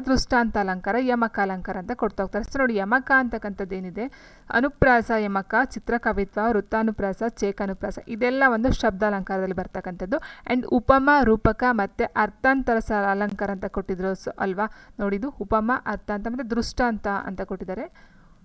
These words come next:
ದೃಷ್ಟಾಂತ and ಅರ್ಥಾಂತರ, ಉಪಮ, ಇದೆಲ್ಲ ಬಂದು ಅರ್ಥಾಲಂಕಾರದ ಒಂದು ವಿಧಗಳಾಗ್ತಾ ಹೋಗುತ್ತೆ. And ಯಮಕ ಅಂತಕ್ಕಂಥದ್ದು ಶಬ್ದಾಲಂಕಾರದ ಒಂದು ವಿಧ. So, ಹಾಗಾಗಿ ಆನ್ಸರ್ ನಾವೇನು ತಗೊಳ್ಬೇಕಾಗುತ್ತೆ ಇಲ್ಲಿ?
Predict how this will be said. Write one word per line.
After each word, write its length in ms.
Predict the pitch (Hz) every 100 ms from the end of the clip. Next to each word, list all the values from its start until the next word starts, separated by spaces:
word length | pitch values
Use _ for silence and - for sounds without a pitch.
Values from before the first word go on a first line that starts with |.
| - - 214
ದೃಷ್ಟಾಂತ 540 | 233 - 247 226 220 285 - - - - - 220
and 100 | 214
ಅರ್ಥಾಂತರ, 600 | 214 202 - 226 214 240 277
ಉಪಮ, 320 | 220 220 208 196 - - - -
ಇದೆಲ್ಲ 320 | 233 233 220
ಬಂದು 260 | 208 240
ಅರ್ಥಾಲಂಕಾರದ 1000 | 339 - 233 254 - 285 240 220 214 202
ಒಂದು 260 | 196 196 196
ವಿಧಗಳಾಗ್ತಾ 600 | 190 196 196 185 - 190
ಹೋಗುತ್ತೆ. 560 | 180 - 330 - - - 240
And 120 | 247
ಯಮಕ 440 | 233 214 240 262 269
ಅಂತಕ್ಕಂಥದ್ದು 720 | 240 214 208 196 196 190 349
ಶಬ್ದಾಲಂಕಾರದ 800 | - 233 214 220 208 196 190 180
ಒಂದು 320 | 180 180 202 233
ವಿಧ. 200 | 190 185 -
So, 160 | - 262
ಹಾಗಾಗಿ 440 | 233 226 214 196
ಆನ್ಸರ್ 360 | 208 196 190 196
ನಾವೇನು 260 | 185 185 180
ತಗೊಳ್ಬೇಕಾಗುತ್ತೆ 640 | 185 185 185 185 180 185
ಇಲ್ಲಿ? 200 | 208 330